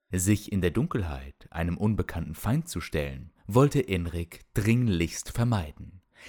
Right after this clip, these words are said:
Deswegen hatte er dafür gesorgt, dass jeder seiner Männer und auch er selbst eine Fackel mit sich führte.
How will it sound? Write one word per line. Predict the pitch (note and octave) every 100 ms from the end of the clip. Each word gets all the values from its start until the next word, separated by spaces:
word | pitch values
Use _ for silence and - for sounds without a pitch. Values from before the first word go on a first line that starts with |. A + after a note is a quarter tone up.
| - -
Deswegen | D#3 - B2+ C3 G#2
hatte | E2 C#2+
er |
dafür | D#2+ - -
gesorgt, | - - E2 F2 - - - -
dass | A2+ -
jeder | C3 D3+ E2+
seiner | D#2+ D#2 D2
Männer | D#2 F2+ F2+ F#2 -
und | A2+ A2
auch | A2
er | F#2+ F#2
selbst | A#2 G2 - - -
eine | A2+
Fackel | A#2 A2+ - D#2+
mit | D2+ -
sich | - -
führte. | - D#2 - C#2+